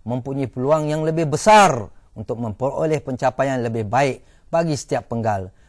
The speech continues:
kerana skop pengajian yang dinilai pada setiap penggal adalah terhad. Pelajar juga diharapkan dapat menyediakan diri untuk menempuh alam dalam sistem pengajian di I P T, baik di dalam maupun di luar negara.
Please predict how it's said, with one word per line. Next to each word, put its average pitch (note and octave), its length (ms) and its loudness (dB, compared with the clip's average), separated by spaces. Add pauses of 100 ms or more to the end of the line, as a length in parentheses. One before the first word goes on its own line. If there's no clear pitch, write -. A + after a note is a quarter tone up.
(120)
kerana A#2 240 -4
skop - 480 0
pengajian C#3 400 0
yang B2 160 -2
dinilai B2 640 0 (320)
pada G#2+ 160 -4
setiap - 400 0
penggal A#2 400 0
adalah G#2 400 -6
terhad. F2 320 -10 (800)
Pelajar G#3+ 320 6
juga E3+ 240 2
diharapkan B2+ 800 -2 (160)
dapat A#2 480 0
menyediakan A#2 640 -2
diri C#3+ 480 4 (320)
untuk G#2 240 -8
menempuh C3+ 480 -2
alam B2 400 0 (240)
dalam G#2+ 240 -4
sistem C#3 400 -4
pengajian A#2 560 -4 (160)
di A2+ 160 -6
I A2 240 -6
P C#3+ 160 -6
T, - 80 -14 (480)
baik G#2 320 -6
di G#2 80 -6
dalam A2 480 -2
maupun A2 400 -6
di G2+ 160 -6
luar G2 240 -6
negara. G2 320 -6